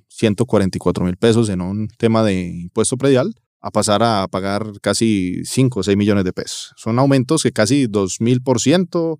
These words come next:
mil quinientos por ciento. Y el problema es que, eh, a,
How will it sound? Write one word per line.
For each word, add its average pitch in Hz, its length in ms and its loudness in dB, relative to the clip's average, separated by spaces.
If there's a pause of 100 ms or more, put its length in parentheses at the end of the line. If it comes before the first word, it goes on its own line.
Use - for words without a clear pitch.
(120)
mil 135 200 2
quinientos 131 400 2
por 113 160 -2
ciento. 180 400 2 (140)
Y 151 140 2
el 151 80 4
problema 147 300 2
es 160 100 -4
que, 196 280 -2 (280)
eh, 135 120 0
a, 123 120 2